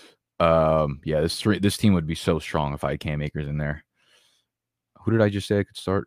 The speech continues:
Who the fuck was it? Oh, Melvin Gordon over Swift.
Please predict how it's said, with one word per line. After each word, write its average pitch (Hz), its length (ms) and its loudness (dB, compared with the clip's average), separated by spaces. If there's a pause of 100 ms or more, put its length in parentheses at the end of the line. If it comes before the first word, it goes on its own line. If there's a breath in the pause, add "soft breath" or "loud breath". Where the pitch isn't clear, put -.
Who 104 60 -4
the 104 80 -4
fuck - 240 -8
was 95 140 -8
it? 90 100 -6
Oh, 80 140 0
Melvin 104 500 6
Gordon 110 800 4
over 98 680 4
Swift. - 1200 -4